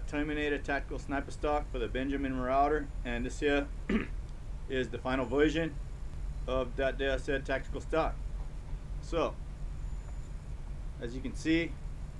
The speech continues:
the ergonomics are just like all the other Terminator tactical stocks in the lineup,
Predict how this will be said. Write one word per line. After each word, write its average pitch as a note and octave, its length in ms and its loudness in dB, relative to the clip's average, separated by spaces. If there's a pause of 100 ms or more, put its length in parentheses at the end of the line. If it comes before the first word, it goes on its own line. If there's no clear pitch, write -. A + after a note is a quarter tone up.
(880)
the A2+ 60 0
ergonomics C#3 600 2
are C#3 60 2
just C3 200 -2
like C#3 200 2
all C#3+ 160 2
the C#3 120 6
other D3+ 300 8 (680)
Terminator D3+ 460 4
tactical D3+ 440 2
stocks D#3+ 480 2 (260)
in B2+ 80 -2
the B2 80 0
lineup, D3 460 4